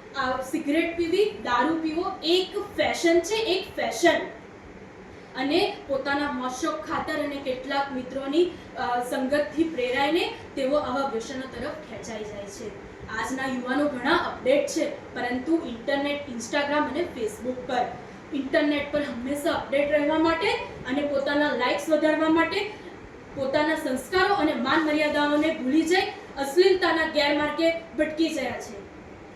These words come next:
તેથી આ, આવી વિકૃતિઓથી યુવાનોને બચાવવા માટે આપણા સંસ્કારો અને મર્યાદાઓનું જ્ઞાન આપવું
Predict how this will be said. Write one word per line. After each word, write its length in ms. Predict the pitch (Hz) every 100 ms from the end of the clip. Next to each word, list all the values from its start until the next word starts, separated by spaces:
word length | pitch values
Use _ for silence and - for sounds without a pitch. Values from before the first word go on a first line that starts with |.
| - -
તેથી 560 | 294 320 415 440 403 - - - - - -
આ, 240 | 285 277
આવી 140 | 294 359
વિકૃતિઓથી 1000 | 349 339 339 - 320 339 339 330 320 277
યુવાનોને 400 | 277 294 294 294
બચાવવા 520 | - - 277 277 294
માટે 380 | 302 302 359 370 -
આપણા 320 | 220 220 254 247
સંસ્કારો 600 | 233 220 - 269 269 359
અને 440 | 403 - 226 233
મર્યાદાઓનું 760 | 226 220 240 240 240 240 247 220
જ્ઞાન 200 | 214 226
આપવું 420 | 214 - 359